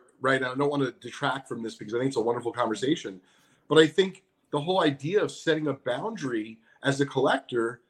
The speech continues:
is not only gonna save you money, but it's actually gonna keep you focused, uh, and maybe even have a little bit more fun, right? Because there's so much stuff in the industry, no matter who you like. If you like Babe Ruth, if you like Tom Brady, if you like Kirby Puckett, it really doesn't matter who you like.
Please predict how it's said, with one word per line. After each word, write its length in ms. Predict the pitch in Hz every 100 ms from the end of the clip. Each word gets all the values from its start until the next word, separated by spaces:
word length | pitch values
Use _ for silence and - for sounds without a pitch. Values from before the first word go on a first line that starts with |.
| _ _ _
is 200 | 160 135
not 240 | 147 208 220
only 180 | 196 190
gonna 160 | 170
save 320 | 143 - 160 160
you 120 | 135
money, 540 | 113 262 302 107 139 _ _ _ _ _ -
but 80 | 175
it's 120 | 196
actually 320 | 233 269 247
gonna 120 | 226
keep 280 | - 214 190
you 120 | 180
focused, 800 | 143 185 233 - 110 - - - _ _ _ -
uh, 180 | 151 143 -
and 140 | 202
maybe 200 | 226 311
even 200 | 294 277
have 120 | 247 247
a 40 |
little 140 | 240
bit 120 | 233 208
more 160 | 190
fun, 340 | - 233 269 120
right? 200 | 131 160
Because 280 | - 180
there's 220 | 269 277 -
so 280 | - 233
much 240 | 233 226 -
stuff 260 | 208 208
in 60 | 165
the 120 | 175
industry, 540 | 208 214 - 151 139 139 - -
no 80 |
matter 220 | 196 196 180
who 180 | 190
you 160 | 208 190
like. 280 | 180 170 -
If 80 | 151
you 80 | 185
like 220 | 156 143
Babe 260 | 185 180
Ruth, 220 | 175 139 135
if 60 |
you 80 | 175
like 160 | 170 147
Tom 260 | 175 180
Brady, 360 | 180 160 117 95 _ _ -
if 140 | 123
you 140 | 185
like 220 | 196 160 -
Kirby 280 | 190 185 160
Puckett, 300 | 185 - 131
it 220 | 135 139
really 300 | 170 208 220
doesn't 280 | 202 - 165
matter 220 | 170 165
who 80 | 160
you 160 | 147
like. 320 | 123 120 156